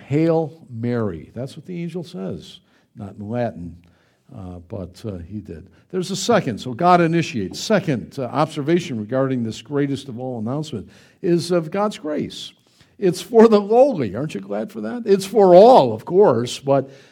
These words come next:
there's a special thing for, uh, for the lowly, the poor, the poor in spirit.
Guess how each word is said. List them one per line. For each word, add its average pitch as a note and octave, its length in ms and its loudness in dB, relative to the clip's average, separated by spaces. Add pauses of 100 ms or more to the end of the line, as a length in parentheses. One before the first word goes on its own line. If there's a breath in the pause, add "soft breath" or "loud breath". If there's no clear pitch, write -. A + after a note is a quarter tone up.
(160 loud breath)
there's F#3 320 -2
a F#3+ 60 -6
special A#3 580 -2
thing B2 380 -6
for, B2 240 -8 (120)
uh, C#3+ 120 -4
for E3 220 -10
the D#3 100 -2
lowly, D#3 500 -4
the G#2+ 160 -8
poor, F#3 400 -2
the G#2 140 -6
poor F3 400 -6
in A#2 120 -2
spirit. - 760 -4